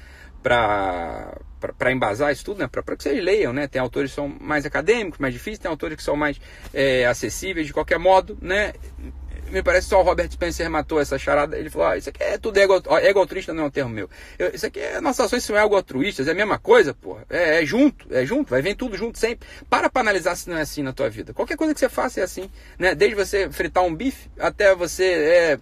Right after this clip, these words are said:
sei lá, sacrificar por alguém. É sempre essa coisa, né? Sempre, é sempre, você sempre vai ter essa dúvida. Não vai falar, "Ah, mas eu tô aqui morrendo pelo meu filho, por quê?" Fala, "Porque eu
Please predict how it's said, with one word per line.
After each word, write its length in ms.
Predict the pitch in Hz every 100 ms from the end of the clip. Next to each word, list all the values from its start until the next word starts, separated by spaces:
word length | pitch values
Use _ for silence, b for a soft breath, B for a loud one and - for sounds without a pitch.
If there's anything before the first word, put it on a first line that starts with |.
| -
sei 100 | 156
lá, 140 | 160
sacrificar 580 | 165 151 170 - 151 156
por 140 | - 160
alguém. 340 | 131 131 156 B B
É 100 | -
sempre 300 | 202 302 330
essa 160 | 269 -
coisa, 400 | - 440 156 131 - -
né? 180 | 175
Sempre, 300 | 190 285 294
é 20 | 190
sempre, 240 | - 139
você 140 | 214
sempre 220 | 196 262 254
vai 80 |
ter 100 | -
essa 180 | 220 -
dúvida. 280 | 160 208 190
Não 80 | 143
vai 100 | 185
falar, 180 | 196 - B B
"Ah, 120 | 214
mas 100 | 208
eu 40 |
tô 100 | 185
aqui 180 | 196 202
morrendo 420 | 196 143 175 202
pelo 180 | 180 185
meu 180 | 180 160
filho, 240 | - 190
por 240 | 190 165 -
quê?" 200 | 170 151
Fala, 200 | 180 -
"Porque 160 | -
eu 600 | 190 196 165 160 185 139